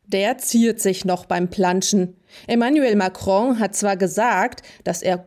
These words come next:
grundsätzlich auch bereit ist, in die Seine abzutauchen,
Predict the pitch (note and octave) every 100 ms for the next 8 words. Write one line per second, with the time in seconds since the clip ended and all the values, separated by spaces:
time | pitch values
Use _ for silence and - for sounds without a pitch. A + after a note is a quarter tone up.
0 | _ G3 E3+ F#3+ B3 D#4+ D#4+ D#4 D4+ C4+
1 | B3+ - - D#3 C#4 - C#4+ C#4+ C#4 D4
2 | D#4 D4+ D#4+ - A#3 A3 G3+ A3 A3+ B3
3 | G#3 A#3 - A#3+ A#3 A3 G#3+ A3